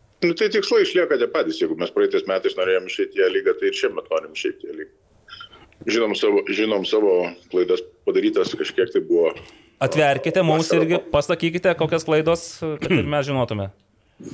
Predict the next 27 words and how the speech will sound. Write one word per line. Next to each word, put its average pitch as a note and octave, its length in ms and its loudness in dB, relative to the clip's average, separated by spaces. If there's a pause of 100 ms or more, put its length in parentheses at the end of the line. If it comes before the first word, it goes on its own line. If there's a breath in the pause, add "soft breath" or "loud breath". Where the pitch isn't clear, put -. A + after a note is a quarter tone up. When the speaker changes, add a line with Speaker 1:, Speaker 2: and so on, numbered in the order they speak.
(760 loud breath)
Speaker 1:
Nu, E4+ 180 2
tai F#4 80 4
į, D4 440 4 (120)
į, G3+ 120 2 (100)
ži-, C3+ 480 2 (160)
klaido-, C#3+ 480 2
klaidos C#3 340 2
tai C3 100 0
komplektacijų G#2+ 760 -2
iš - 20 -14
dalies G2+ 260 2
buvo G#2 240 2
padarytos, A2 540 2
bet F#2 180 -2
iš, - 140 -10 (240)
bet F#2 240 0
iš - 160 -8
kitos - 320 -2
pusės, F#2 400 -2
bet F2+ 180 0
iš F2 140 -6
kitos - 320 -2
pusės F#2 400 -2
ir F#2 80 0
šitą - 400 -2
ir, F2+ 240 4 (1200 loud breath)
a, F#2+ 1120 2